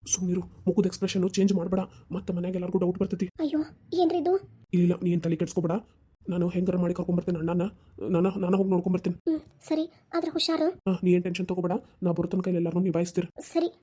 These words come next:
Speaker 1: ಮುಖದ ಎಕ್ಸ್‌ಪ್ರೆಷನ್ ಚೇಂಜ್ ಮಾಡ್ಕೋ.
Speaker 2: ಅಲ್ಲ ರೀ, ನೀವ್ ಇಷ್ಟೆಲ್ಲ ಹೇಳಿದ್ಮೇಲೆ ನನಗೆ ಯಾಕೋ ಟೆನ್ಷನ್ ಆಗಕತ್ತೈತಿ. ಅದ ಅಂತೀನಿ, ಭಾವ ಹೇಳಿ ಟೈಮಿಗೆ ಯಾವಾಗ್ಲೂ ಸರಿಯಾಗಿ ಬರೋರು,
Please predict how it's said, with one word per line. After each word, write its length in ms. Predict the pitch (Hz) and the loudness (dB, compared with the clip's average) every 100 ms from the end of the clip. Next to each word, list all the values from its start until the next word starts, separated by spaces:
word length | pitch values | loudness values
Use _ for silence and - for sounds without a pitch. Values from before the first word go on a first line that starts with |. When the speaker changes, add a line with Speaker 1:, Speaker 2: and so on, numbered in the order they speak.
| _ _ _ _ _ - | _ _ _ _ _ -2
Speaker 1:
ಮುಖದ 160 | 180 | 0
ಎಕ್ಸ್‌ಪ್ರೆಷನ್ 360 | 175 - 185 190 | 0 0 -2 0
ಚೇಂಜ್ 200 | 185 185 | 2 4
ಮಾಡ್ಕೋ. 420 | 185 175 185 170 - - | 2 4 2 2 -6 -6
Speaker 2:
ಅಲ್ಲ 120 | 311 | -2
ರೀ, 160 | 302 311 - | -2 -4 -2
ನೀವ್ 120 | 320 | -2
ಇಷ್ಟೆಲ್ಲ 240 | 311 302 381 | -2 -4 -2
ಹೇಳಿದ್ಮೇಲೆ 320 | 339 339 349 | 0 2 2
ನನಗೆ 180 | 339 311 | 2 -2
ಯಾಕೋ 160 | 269 320 | -4 -4
ಟೆನ್ಷನ್ 280 | 294 285 330 | -4 -4 -4
ಆಗಕತ್ತೈತಿ. 400 | 320 330 302 302 - - - - | -4 -6 -6 -8 -8 -20 -20 -10
ಅದ 100 | 339 | 2
ಅಂತೀನಿ, 300 | 381 359 359 | 2 4 0
ಭಾವ 260 | 311 320 349 349 359 - _ - | 0 -2 -2 -2 -4 -8 _ -6
ಹೇಳಿ 180 | 370 370 | 0 0
ಟೈಮಿಗೆ 260 | 403 381 359 | 2 0 0
ಯಾವಾಗ್ಲೂ 280 | 320 349 381 | 0 0 0
ಸರಿಯಾಗಿ 320 | 320 320 339 | -2 -4 -2
ಬರೋರು, 400 | 320 330 339 | 0 2 0